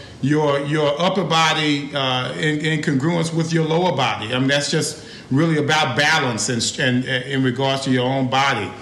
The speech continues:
And that's kind of those, those injuries that you're gonna see a lot of.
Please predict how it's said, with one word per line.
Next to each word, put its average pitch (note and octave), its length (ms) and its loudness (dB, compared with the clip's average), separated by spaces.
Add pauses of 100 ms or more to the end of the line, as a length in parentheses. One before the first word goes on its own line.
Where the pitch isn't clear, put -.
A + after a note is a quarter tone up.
(260)
And A#2 180 0
that's C#3+ 320 0
kind D3 260 -2
of C#3 80 0
those, C3+ 400 0 (220)
those D3 300 0
injuries D3+ 400 0
that C3+ 180 0
you're C#3+ 100 0
gonna C#3 160 0
see C#3 200 0
a B2+ 60 2
lot C#3 280 2
of. C3+ 420 -2